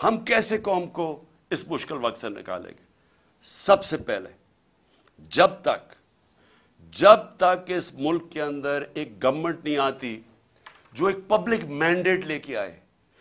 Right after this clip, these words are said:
जो पब्लिक की वोट से आए, जिस, जो पब्लिक जिस पे एतमाद करे। पहला तो अगर मुल्क को अब इस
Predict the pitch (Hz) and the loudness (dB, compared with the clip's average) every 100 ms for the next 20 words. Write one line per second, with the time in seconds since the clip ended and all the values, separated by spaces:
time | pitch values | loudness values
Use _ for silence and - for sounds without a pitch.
0 | _ 170 202 196 214 190 220 220 165 170 | _ -6 -6 0 0 0 -6 -6 -2 2
1 | 220 - 180 127 95 76 - _ _ _ | 2 2 -4 -4 -6 -10 -20 _ _ _
2 | _ _ _ _ - 202 - - 208 202 | _ _ _ _ -6 -6 -6 -4 -2 0
3 | 208 208 220 226 - - _ _ 120 190 | 2 0 -2 -6 -10 -20 _ _ -6 -6
4 | 247 254 - 208 208 208 208 135 104 104 | -2 -2 0 4 6 6 4 -6 -6 -12
5 | _ _ _ _ - _ - 226 233 226 | _ _ _ _ -20 _ 0 2 8 8
6 | 226 208 - 185 202 175 - - _ 95 | 8 2 2 2 2 -2 -8 -18 _ -10
7 | 107 170 214 - 196 175 170 - | 0 2 2 0 2 2 0 -6